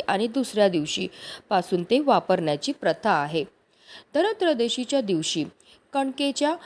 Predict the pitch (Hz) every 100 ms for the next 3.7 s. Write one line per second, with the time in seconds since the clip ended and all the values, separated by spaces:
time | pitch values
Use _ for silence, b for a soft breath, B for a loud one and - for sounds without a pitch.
0 | B _ 233 233 233 214 165 190 202 220
1 | 226 196 185 165 185 269 262 294 254 196
2 | 170 240 B B 180 208 190 185 208 226
3 | 175 160 175 180 - 196